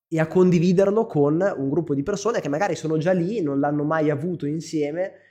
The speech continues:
Cioè, che cosa succede quando tu prendi e condividi questo scopo coraggioso con le persone?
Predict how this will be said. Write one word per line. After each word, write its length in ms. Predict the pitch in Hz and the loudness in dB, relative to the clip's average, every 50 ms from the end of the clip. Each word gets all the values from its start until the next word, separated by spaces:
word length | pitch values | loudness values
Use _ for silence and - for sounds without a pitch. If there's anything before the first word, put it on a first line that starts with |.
| _ _ _ | _ _ _
Cioè, 160 | - 156 156 | -10 -10 -10
che 80 | - | -10
cosa 160 | - 226 240 240 | -8 -8 -8 -8
succede 420 | 247 214 - - 240 170 156 139 | -8 -10 -8 -8 -6 -6 -6 -6
quando 240 | 139 147 143 143 147 | -8 -8 -10 -10 -12
tu 140 | 143 202 175 | -14 -18 -18
prendi 420 | - - 190 208 233 208 226 185 | -16 -16 -16 -16 -16 -12 -8 -6
e 460 | 156 151 165 170 165 - - _ _ _ | -2 -2 -2 -2 -2 -6 -18 _ _ _
condividi 640 | - - 180 180 180 175 175 165 180 196 180 214 190 | -6 -4 -2 -2 -2 -2 -4 -4 -4 -6 -6 -8 -8
questo 220 | - 147 143 147 | -10 -12 -12 -14
scopo 300 | 135 - - 151 156 151 | -18 -12 -12 -12 -12 -12
coraggioso 520 | 127 139 135 135 135 120 143 139 131 143 - | -14 -12 -10 -10 -10 -10 -12 -12 -12 -14 -16
con 120 | 131 127 | -14 -14
le 80 | 120 117 | -16 -14
persone? 460 | - 113 113 - - 92 57 58 | -16 -18 -20 -20 -20 -20 _ _